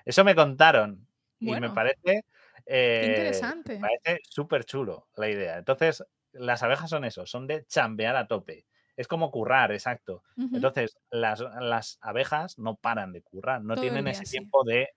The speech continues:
Speaker 1: desarrollar
Speaker 2: A mí
Speaker 1: cosas.
Speaker 2: me encanta ver a los
Speaker 1: Los
Speaker 2: abejorros
Speaker 1: humanos
Speaker 2: en las florecitas. Van
Speaker 1: Claro.
Speaker 2: de flor en flor,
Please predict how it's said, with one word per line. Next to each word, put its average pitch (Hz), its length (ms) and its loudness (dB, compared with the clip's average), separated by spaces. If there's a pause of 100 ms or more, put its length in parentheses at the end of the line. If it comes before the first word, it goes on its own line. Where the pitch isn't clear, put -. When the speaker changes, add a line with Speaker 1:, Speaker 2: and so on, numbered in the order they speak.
Speaker 1:
desarrollar 107 800 -4 (180)
Speaker 2:
A 240 60 -6
mí 226 60 -6
Speaker 1:
cosas. - 0 -
Speaker 2:
me 233 80 -6
encanta 240 300 -8
ver 233 140 -8
a 226 40 -6
los 226 140 0
Speaker 1:
Los - 0 -
Speaker 2:
abejorros 147 560 2
Speaker 1:
humanos - 280 -4
Speaker 2:
en 220 140 -10
las 196 200 -10
florecitas. 196 760 -8
Van 214 320 -8
Speaker 1:
Claro. 226 240 -2
Speaker 2:
de 214 100 -6
flor 214 180 -8
en 220 100 -8
flor, 214 200 -8